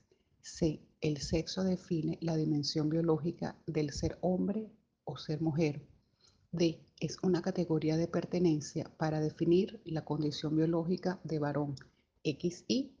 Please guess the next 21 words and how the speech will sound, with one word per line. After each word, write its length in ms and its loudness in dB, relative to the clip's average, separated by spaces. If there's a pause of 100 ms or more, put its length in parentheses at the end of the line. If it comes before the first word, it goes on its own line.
(180)
y 80 -10
mujer 460 -2 (100)
X 420 -8
X. 480 -4 (2500)
Sigue 440 0
con 180 0
el 140 0
punto 340 0
relacionado 720 0
con 160 -6
el 100 -4
sexo 460 -4
como 220 -2
constructo 640 -4
sociocultural. 1000 -4 (360)
Aquí 220 -2
cita 380 -4
algunos 560 0
antecedentes 800 0
del 140 0
concepto 640 -6